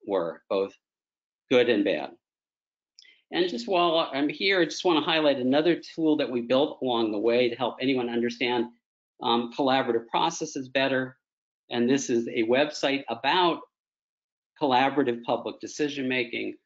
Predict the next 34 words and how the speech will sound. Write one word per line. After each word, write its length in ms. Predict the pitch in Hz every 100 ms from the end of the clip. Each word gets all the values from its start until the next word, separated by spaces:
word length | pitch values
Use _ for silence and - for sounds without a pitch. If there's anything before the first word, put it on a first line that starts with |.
| _ _ -
where 160 | 135
what 160 | 139 151
we 100 | 135
did 460 | 127 165 165 139 117
was 280 | 120 117 -
to 120 | 123
extract 680 | 117 - 143 135 131 120 107
video 360 | 156 170 135
clips 600 | 120 127 101 - - - -
from 320 | - 143 165 160
the 160 | 143
M 140 | 135 135
L 160 | 123
P 140 | 123 117
A 100 | 110
initiative, 560 | 101 95 - 87 87 87 _ _ _ _ _
from 120 | -
all 180 | 104 120
the 80 | 147
facilitation 800 | 151 151 170 151 151 147 143 123
that 140 | 117 110
went 160 | 110
on 240 | 107 113 110
there, 320 | 90 85 87 _ _ _ _ _ _
uh, 160 | 123 104
and 100 | 127
we 140 | 113 123
organized 680 | 143 156 165 147 139 135
them 320 | 127 123 123 123
along 480 | 113 107 110 117
the 80 | 110
line 540 | 110 110 113 117 117 110
of 120 | 104
about 300 | 104 107